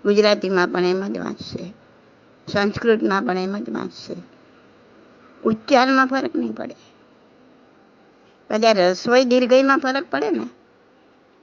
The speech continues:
તોય ઉચ્ચારમાં ફરક નહીં પડે. ખોટું નહીં બોલે, નમનું નામ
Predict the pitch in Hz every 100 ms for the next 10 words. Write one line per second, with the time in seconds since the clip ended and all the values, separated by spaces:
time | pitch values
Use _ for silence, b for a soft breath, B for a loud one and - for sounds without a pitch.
0 | _ _ _ _ _ _ - 285 254 226
1 | 220 277 285 302 277 285 339 269 240 -
2 | - 196 - - 254 254 - 339 254 180
3 | - - - _ _ _ _ _ _ _
4 | _ _ _ _ _ _ _ 185 202 220
5 | 254 269 254 233 262 277